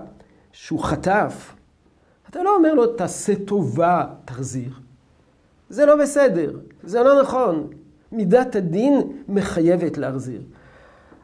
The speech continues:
ההבחנה בין דין לבין חסד, והצורך לשלב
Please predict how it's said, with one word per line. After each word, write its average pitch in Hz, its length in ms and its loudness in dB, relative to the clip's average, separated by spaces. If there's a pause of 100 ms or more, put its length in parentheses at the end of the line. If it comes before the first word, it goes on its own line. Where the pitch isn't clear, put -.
(120)
ההבחנה 190 960 -2
בין 165 420 -4 (1080)
דין 180 380 0
לבין 143 260 0
חסד, - 440 -10 (340)
והצורך 185 460 -4
לשלב 156 600 -2